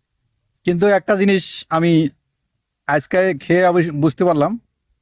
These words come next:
প্রত্যেকটা জিনিস পরিপক্ক না হওয়া পর্যন্ত,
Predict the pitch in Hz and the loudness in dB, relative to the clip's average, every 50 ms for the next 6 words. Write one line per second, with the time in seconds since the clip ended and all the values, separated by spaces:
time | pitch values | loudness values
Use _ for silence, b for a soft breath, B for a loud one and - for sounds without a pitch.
0 | _ _ _ _ _ _ _ _ _ _ _ _ _ _ _ _ _ _ _ - | _ _ _ _ _ _ _ _ _ _ _ _ _ _ _ _ _ _ _ -6
1 | 180 160 - 208 190 - - 202 175 190 196 202 165 - - 196 202 208 190 180 | -4 -2 -2 -4 -4 -2 -4 -2 0 0 0 0 -2 -2 -2 0 0 0 0 0
2 | 214 202 - - 220 208 196 185 180 180 190 196 196 202 196 185 175 | -2 -2 0 0 0 2 2 2 2 2 2 0 0 -2 -2 0 0